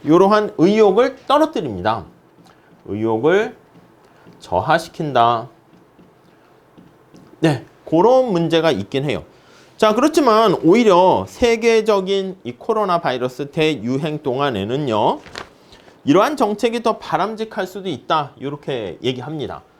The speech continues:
그래서 요러한 문제점이 있긴 해요. 그런데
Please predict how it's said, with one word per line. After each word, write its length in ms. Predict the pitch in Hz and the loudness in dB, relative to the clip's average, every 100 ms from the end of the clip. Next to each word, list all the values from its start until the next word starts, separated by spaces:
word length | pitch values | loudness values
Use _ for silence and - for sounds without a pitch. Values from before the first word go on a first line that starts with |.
| _ _ | _ _
그래서 340 | 180 220 202 | -2 0 2
요러한 560 | 170 220 247 226 226 170 | 2 2 2 2 2 -2
문제점이 580 | 165 208 208 196 190 151 | -4 -4 -2 -4 -4 -8
있긴 260 | 120 160 | -8 -8
해요. 400 | 185 185 117 139 - _ _ _ _ _ _ _ _ _ _ _ - - - - | -4 -4 -4 -6 -10 _ _ _ _ _ _ _ _ _ _ _ -20 -20 -20 -8
그런데 600 | - 202 196 135 156 254 | 0 0 2 2 2 -2